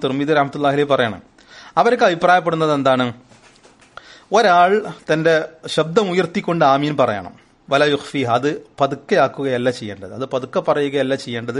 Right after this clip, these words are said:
ശബ്ദം ഉയർത്തിക്കൊണ്ട് ആമീൻ പറയുകയാണ് ചെയ്യേണ്ടത് എന്നുള്ളതാണ് താബിയങ്ങളിൽ നിന്ന്, അതേപോലെ തന്നെ സഹാബികളിൽ നിന്ന്, അവർക്ക് ശേഷമുള്ള ആളുകളിൽ നിന്നൊക്കെ വന്നിട്ടുള്ളത് ഈ, ഇതാണ് എന്നുള്ളത് ഇമാം തിർമിദി റഹ്മത്തുള്ളാഹി അലൈഹി ഇതിനെ വിശദീകരിച്ചിട്ട് പറയണം. വബിഹി യഖൂലു ഷാഫിഈ വ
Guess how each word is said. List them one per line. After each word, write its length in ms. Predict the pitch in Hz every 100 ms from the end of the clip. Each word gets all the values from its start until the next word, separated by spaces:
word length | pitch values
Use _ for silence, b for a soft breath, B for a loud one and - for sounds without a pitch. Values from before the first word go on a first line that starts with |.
| 135
ശബ്ദം 260 | 120 127 135
ഉയർത്തിക്കൊണ്ട് 480 | 131 131 165 151 139 135
ആമീൻ 200 | 147 156
പറയുകയാണ് 360 | 147 147 151 160 165
ചെയ്യേണ്ടത് 400 | 175 165 117 92 B B B B B B B -
എന്നുള്ളതാണ് 560 | 233 226 175 156 151 202 277 - -
താബിയങ്ങളിൽ 580 | 131 131 135 139 131 127 117
നിന്ന്, 220 | 117 170 214
അതേപോലെ 280 | 135 127 123
തന്നെ 140 | 131 127
സഹാബികളിൽ 560 | 143 127 127 127 123 123 120
നിന്ന്, 140 | 123 151
അവർക്ക് 220 | 127 - 127
ശേഷമുള്ള 360 | 120 131 123 117
ആളുകളിൽ 340 | 117 117 120
നിന്നൊക്കെ 300 | 117 117 117 127
വന്നിട്ടുള്ളത് 560 | 113 113 117 117 120 185 220 - 214 165
ഈ, 20 | 170 170 175 175
ഇതാണ് 320 | 165 185 165 170
എന്നുള്ളത് 380 | 147 143 135 143 185 - 147
ഇമാം 220 | 139 139
തിർമിദി 300 | 123 123 139 135
റഹ്മത്തുള്ളാഹി 500 | 117 123 123 123 123
അലൈഹി 140 | 120 123
ഇതിനെ 120 | 123
വിശദീകരിച്ചിട്ട് 520 | - 131 147 143 151 135
പറയണം. 260 | 110 87 B B B _
വബിഹി 300 | 143 196 214 170
യഖൂലു 340 | - 170 165
ഷാഫിഈ 540 | - 127 - 147 139 160 233
വ 20 | -